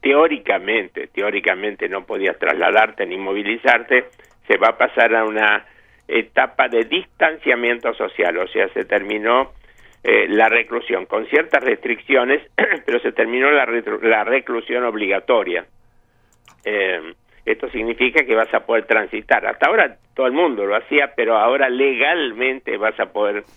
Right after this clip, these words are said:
eh, transitar, eh, por la ciudad y se van a, eh, esperemos que se levanten también, a partir de este levantamiento de las restricciones, eh, las, eh, los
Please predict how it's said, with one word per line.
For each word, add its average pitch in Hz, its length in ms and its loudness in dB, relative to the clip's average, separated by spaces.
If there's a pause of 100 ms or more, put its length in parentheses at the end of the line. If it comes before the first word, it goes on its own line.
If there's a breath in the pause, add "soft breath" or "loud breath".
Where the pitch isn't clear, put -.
(380 soft breath)
eh, 110 360 2
transitar, 110 720 0
eh, 90 480 -4
por 101 120 -4
la 101 140 0
ciudad 110 480 0 (800 loud breath)
y 123 320 0
se - 140 0
van 110 180 4
a, 117 60 0 (220)
eh, 101 340 -4 (140)
esperemos 131 600 2
que 117 140 0
se 110 140 2
levanten 117 500 0
también, 113 420 0 (380 soft breath)
a 101 180 0
partir 113 280 -2
de 120 60 4
este 104 200 0
levantamiento 98 680 -2
de 107 60 4
las 107 100 2
restricciones, 120 760 -2 (500 soft breath)
eh, 95 540 0 (320)
las, 95 300 0 (100)
eh, 92 500 -6
los 110 160 -4